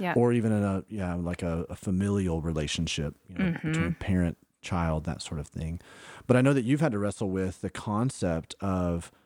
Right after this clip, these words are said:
Speaker 2: uh, walking in forgiveness.
Speaker 1: Yes.
Speaker 2: Finding freedom
Speaker 1: Yeah.
Speaker 2: in this. And that's a difficult concept. I was talking with,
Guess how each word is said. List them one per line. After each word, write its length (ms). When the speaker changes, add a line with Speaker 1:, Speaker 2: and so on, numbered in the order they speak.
Speaker 2:
uh, 260
walking 680
in 140
forgiveness. 1200
Speaker 1:
Yes. 640
Speaker 2:
Finding 380
freedom 800
Speaker 1:
Yeah. 200
Speaker 2:
in 140
this. 520
And 260
that's 300
a 100
difficult 520
concept. 340
I 60
was 120
talking 400
with, 220